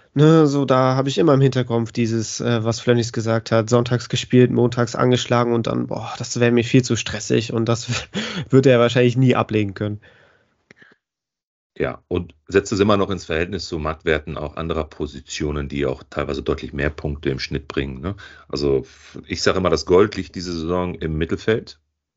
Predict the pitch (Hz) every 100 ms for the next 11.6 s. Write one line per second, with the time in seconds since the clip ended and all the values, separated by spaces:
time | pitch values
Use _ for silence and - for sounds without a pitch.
0 | - 78 78 - 78 104 85 73 73 82
1 | 85 76 - - 78 110 - 76 76 80
2 | - 73 - 78 78 80 110 104 - 65
3 | 73 67 67 69 - 73 - 71 73 73
4 | 73 - 78 80 - 82 73 - 80 -
5 | 67 65 - 76 69 - 67 _ - 69
6 | 73 76 67 - - - - 76 73 73
7 | 73 69 69 92 80 73 69 67 85 -
8 | 65 82 - - - - - - - 73
9 | 78 78 85 82 80 76 85 80 80 78
10 | 78 - 78 76 73 82 80 90 85 78
11 | 69 69 67 71 71